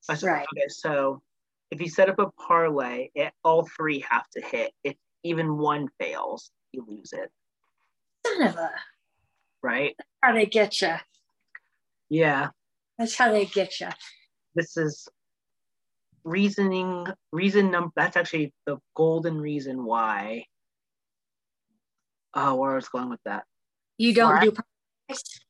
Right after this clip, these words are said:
Speaker 1: Yeah, I don't do par-, yeah, I don't do parlays much. <sighs> Especially U F C parlays.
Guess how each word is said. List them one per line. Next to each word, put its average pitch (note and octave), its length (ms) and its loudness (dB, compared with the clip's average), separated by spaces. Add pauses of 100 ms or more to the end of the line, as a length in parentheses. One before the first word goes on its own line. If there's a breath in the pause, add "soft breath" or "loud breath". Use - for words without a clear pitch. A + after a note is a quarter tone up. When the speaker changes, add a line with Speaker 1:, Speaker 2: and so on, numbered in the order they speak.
Speaker 1:
Yeah, G3 240 6
I D#3 120 4
don't D3 220 -2
do C#3 140 -4
par-, A#2 240 -4
yeah, A#2+ 140 -2
I B2 40 -2
don't C3+ 140 -6
do C3 120 -6
parlays G2+ 440 -6
much. - 380 -12 (1200)
<sighs> - 100 -14 (1600 loud breath)
Especially A#3+ 440 2
U C3 180 -2
F B2 80 -6
C D3+ 280 -4
parlays. A2 460 -4